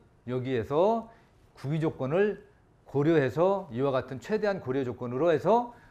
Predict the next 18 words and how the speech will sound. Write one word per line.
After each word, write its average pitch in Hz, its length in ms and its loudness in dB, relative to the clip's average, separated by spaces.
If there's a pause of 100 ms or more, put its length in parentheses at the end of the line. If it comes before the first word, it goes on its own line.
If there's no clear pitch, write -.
(100)
어, 104 260 -8 (840)
클러치에 190 520 -6
대한 143 240 -4
기술적인 143 720 -6
부분이나 123 680 -2 (300)
사용하는데 185 960 0 (320)
성능적인 202 680 0
부분이나 127 680 0 (220)
이게 127 500 0
업될 214 520 2
수 220 180 -6
있도록 208 600 2 (260)
갖춰야 160 520 0
될 170 400 2 (240)
내용이다 147 680 4 (220)
라고 135 220 2
해서 139 160 -6
클러치 214 580 -6